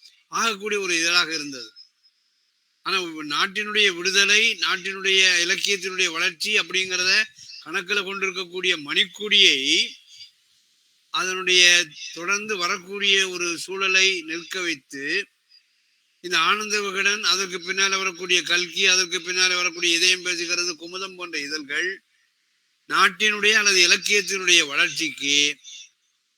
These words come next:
எந்த அளவுக்கு அது உறுதுணையாக இருந்தது அப்படிங்கிற இதை நாம இப்போ கொஞ்சம் எண்ணி பார்க்க வேண்டும். அதற்கான ஒரு விவாதத்தை ஒரு குறைந்த நேரத்திலே நாம பகிர்ந்து கொள்ள முடியுமானால் பகிர்ந்து கொள்ளலாம்.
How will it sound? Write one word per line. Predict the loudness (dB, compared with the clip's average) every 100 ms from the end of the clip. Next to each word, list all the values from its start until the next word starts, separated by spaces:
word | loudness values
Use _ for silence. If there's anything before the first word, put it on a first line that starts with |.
| -8
எந்த | -6 0
அளவுக்கு | 0 0 -2 -4
அது | -4 -4
உறுதுணையாக | -4 -4 2 4 4
இருந்தது | 2 0 -2 -2 0 0 0 -2 -12 -20 -20 _ _ _ _ _ _ _ _ _ _ _ _ _ _ _ -18
அப்படிங்கிற | -6 -4 -4 -2 0
இதை | 2 2
நாம | 0 -2
இப்போ | -6 -10 -8 -6 -6
கொஞ்சம் | -10 -12 -8 -8 -8 -12 _ _ _ _ _ _
எண்ணி | -10 -2 -2
பார்க்க | 2 0 0
வேண்டும். | -6 -6 -6 -8
அதற்கான | -4 -2 -2 0 0 0
ஒரு | -4 -6 -8
விவாதத்தை | -10 -2 0 2 0 0 2 2 2 -12 -16 -12
ஒரு | -12 -8
குறைந்த | 0 0 0 4 6 6
நேரத்திலே | 4 0 -2 -4 -4
நாம | -4 -6 -6 -4 -4 -6 _ -20 -18
பகிர்ந்து | -10 -8 -6 -8
கொள்ள | -8 -8
முடியுமானால் | -4 -2 0 0 0 0
பகிர்ந்து | -4 -4 -6
கொள்ளலாம். | -8 -8 -8